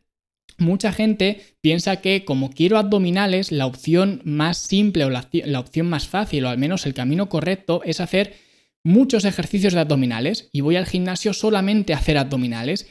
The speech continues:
y me mato en el gimnasio a hacer que si crunches, que si elevaciones de piernas, que si tal, que si cual, porque así pienso que yo voy a sacar abdominales, porque al final es una, un razonamiento lógico. Yo quiero abdominales, pues hago todo lo posible por entrenar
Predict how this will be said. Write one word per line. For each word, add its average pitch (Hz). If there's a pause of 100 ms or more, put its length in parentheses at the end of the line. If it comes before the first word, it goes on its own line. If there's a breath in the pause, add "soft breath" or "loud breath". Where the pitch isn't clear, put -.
(120 soft breath)
y 156
me 139
mato 165
en 175
el 170
gimnasio 170
a -
hacer 175
que 139
si -
crunches, 214
que 151
si 120
elevaciones 127
de 123
piernas, 214
que 135
si 123
tal, 208
que 175
si 147
cual, 202 (300 loud breath)
porque 147
así 202
pienso 190
que 147
yo 156
voy 170
a 165
sacar 151
abdominales, 143 (300)
porque 131
al 135
final 143 (160)
es -
una, 170
un 156
razonamiento 151
lógico. 156 (240)
Yo 127
quiero 135
abdominales, 196
pues -
hago 180
todo 202
lo 190
posible 185
por 180
entrenar 139